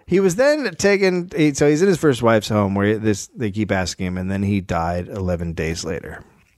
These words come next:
At this point, there were around, uh,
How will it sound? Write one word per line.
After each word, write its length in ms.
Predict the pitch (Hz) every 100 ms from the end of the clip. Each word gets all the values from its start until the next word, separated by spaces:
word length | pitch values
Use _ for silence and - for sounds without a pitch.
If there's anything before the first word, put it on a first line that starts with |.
| - - - - _ -
At 120 | 160
this 160 | - 381
point, 380 | - 185 175 151
there 120 | 151
were 180 | 151 139
around, 580 | 139 139 135 135 135 135
uh, 200 | 127